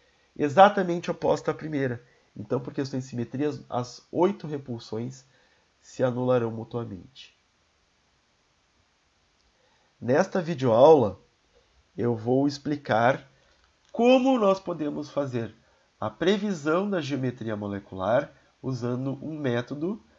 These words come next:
muito simples que basta, é, a gente dominar o número de elétrons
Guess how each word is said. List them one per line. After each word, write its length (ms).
muito 340
simples 560
que 120
basta, 580
é, 240
a 80
gente 260
dominar 640
o 100
número 300
de 80
elétrons 720